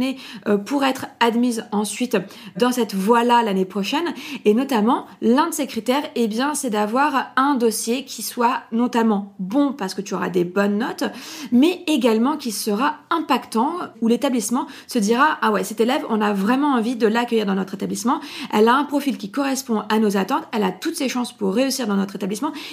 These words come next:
et pas seulement par rapport à ses notes, mais également par rapport aussi à sa personnalité et à sa motivation. Et pour ça, pour montrer ça à l'établissement, eh bien, il n'y a rien de tel qu'une lettre de motivation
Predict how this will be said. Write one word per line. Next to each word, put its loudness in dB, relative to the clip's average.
et 4
pas 0
seulement -2
par -2
rapport -2
à -2
ses -4
notes, -4
mais 4
également 0
par -6
rapport -4
aussi -2
à -4
sa -6
personnalité -2
et 0
à 2
sa 2
motivation. 2
Et 6
pour 2
ça, 0
pour 2
montrer 2
ça 0
à -4
l'établissement, 0
eh 6
bien, 4
il 4
n'y 4
a 2
rien 2
de 4
tel 0
qu'une 4
lettre 2
de 4
motivation 0